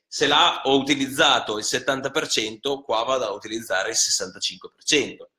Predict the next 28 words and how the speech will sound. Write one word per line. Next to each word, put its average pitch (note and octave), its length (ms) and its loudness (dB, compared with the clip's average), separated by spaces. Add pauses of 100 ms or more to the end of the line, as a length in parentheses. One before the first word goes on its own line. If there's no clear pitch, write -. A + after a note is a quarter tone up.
(200)
Se D3 260 0
là D#3+ 180 6
ho D#3+ 60 6
utilizzato C3+ 540 2
il A#2 80 0
sessanta B2+ 420 0
per C3+ 160 -2
cento, A2+ 560 -2
qua A2 140 0
andrò A#2 340 -2
a A#2 60 -2
utilizzare A2+ 640 -4
il B2 60 -4
cinquantacinque G#2 800 -2
cinquantasette - 680 -10
per F#2 160 -6
cento, - 480 -10
ok? - 300 -10 (320)
Qua C3 340 2
basta B2+ 320 4
avere A#2+ 300 2
un A#2+ 180 -2
minimo C3+ 360 4
di G#2+ 200 -6
logica G#2 560 0
e G2 140 -4
di G#2 120 -2
applicazione F#2+ 880 -6